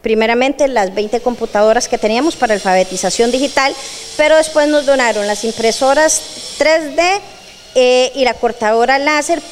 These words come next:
para promover más, eh, el, eh,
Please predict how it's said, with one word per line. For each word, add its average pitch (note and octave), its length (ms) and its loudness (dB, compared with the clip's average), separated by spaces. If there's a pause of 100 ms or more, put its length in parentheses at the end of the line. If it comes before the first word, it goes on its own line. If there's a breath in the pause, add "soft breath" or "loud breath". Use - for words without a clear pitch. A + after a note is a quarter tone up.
para C#4 260 0
promover C4+ 600 0
más, C4 480 -2
eh, A3+ 300 4 (580)
el, A#3+ 320 -4 (460)
eh, C#4 320 4